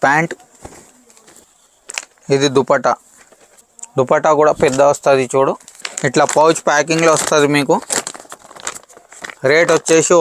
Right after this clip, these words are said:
only త్రీ ఫిఫ్టీ రూపీస్ అండి, మూడు వందల యాభై రూపాయలు. పదహారు పీస్ బ్యాగ్ వస్తుంది ఇట్లా, మొత్తం పదహారు పీస్ కంపల్సరీగా తీసుకోవాలి. ఎక్స్ఎల్, డబల్ ఎక్స్ఎల్, ఏ size bag కావాలంటే ఆ size bag తీసుకోవచ్చు. రెండు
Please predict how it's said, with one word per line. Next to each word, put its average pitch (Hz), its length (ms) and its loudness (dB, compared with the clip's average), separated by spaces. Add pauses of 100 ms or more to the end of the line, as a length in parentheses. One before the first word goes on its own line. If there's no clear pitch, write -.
only 165 280 0
త్రీ 160 140 2 (100)
ఫిఫ్టీ 170 340 2
రూపీస్ 160 340 0
అండి, 156 180 0 (240)
మూడు 151 220 2
వందల 151 240 0
యాభై 147 360 2
రూపాయలు. 156 280 -2 (540)
పదహారు 156 380 2
పీస్ 165 260 2
బ్యాగ్ 151 260 2
వస్తుంది 156 400 0
ఇట్లా, 147 180 0 (1080)
మొత్తం 170 400 -2
పదహారు 151 360 2
పీస్ 165 240 2
కంపల్సరీగా 156 580 2 (120)
తీసుకోవాలి. 147 460 0 (720)
ఎక్స్ఎల్, 175 340 2 (160)
డబల్ 147 260 2
ఎక్స్ఎల్, 127 300 -4 (240)
ఏ 160 200 4
size 156 260 2 (100)
bag 143 200 2 (100)
కావాలంటే 143 420 2
ఆ 135 260 2
size 139 300 2
bag 135 280 2
తీసుకోవచ్చు. 139 520 0 (800)
రెండు 156 200 2